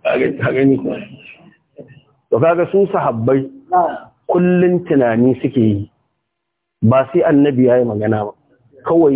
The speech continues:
yanayi suke kallo wani lokaci su ɗauka wa abu mataki. Eh? To, asali haka aka ya kamata ma-,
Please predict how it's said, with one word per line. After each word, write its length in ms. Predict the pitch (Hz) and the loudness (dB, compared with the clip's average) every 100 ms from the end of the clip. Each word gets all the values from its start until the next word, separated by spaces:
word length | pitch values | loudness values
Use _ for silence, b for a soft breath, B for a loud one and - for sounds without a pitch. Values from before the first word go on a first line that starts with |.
| 131 | 2
yanayi 460 | 165 165 147 147 - | 2 2 0 0 -2
suke 320 | 160 147 127 | -2 0 -2
kallo 320 | - 127 135 131 | 0 2 4 4
wani 200 | 135 135 | 2 2
lokaci 400 | 135 139 117 135 123 | 2 0 -2 -4 -6
su 60 | - | -2
ɗauka 240 | 117 117 | -2 0
wa 160 | 131 131 | 0 0
abu 140 | 104 | -2
mataki. 500 | 104 107 101 95 107 - _ _ _ _ _ _ _ _ - | -4 -2 -4 -6 -12 -20 _ _ _ _ _ _ _ _ -4
Eh? 220 | 123 190 - - _ - - - _ | -2 -2 -4 -16 _ -16 -16 -16 _
To, 100 | 131 - - | -2 -2 -4
asali 440 | 196 214 190 190 | -2 -2 0 0
haka 380 | 160 185 190 - | -2 -2 -2 -2
aka 220 | 165 156 | -2 0
ya 120 | 156 | 0
kamata 460 | 160 139 139 143 143 | 0 -2 -2 -2 0
ma-, 240 | 123 - | 0 -2